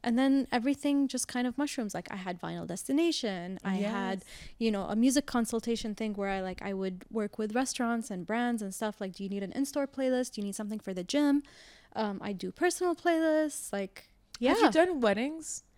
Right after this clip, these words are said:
Speaker 1: I'm about to start.
Speaker 3: <gasps>
Speaker 1: And honestly,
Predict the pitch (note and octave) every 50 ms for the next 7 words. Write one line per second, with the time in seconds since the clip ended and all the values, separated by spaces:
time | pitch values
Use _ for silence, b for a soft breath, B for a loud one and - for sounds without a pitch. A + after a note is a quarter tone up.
0 | - - _ _ _ _ _ _ _ _ _ _ _ _ _ - B3 A#3 A#3 G#3+
1 | A3 A#3 - - F4 - - - - G3+ G3 F#3 F3 F3 E3+ - - - - -
2 | - - F#4+ C4 C4 B3+ - B3+ C4 C4+ F4+ F4 - - E4+ F4+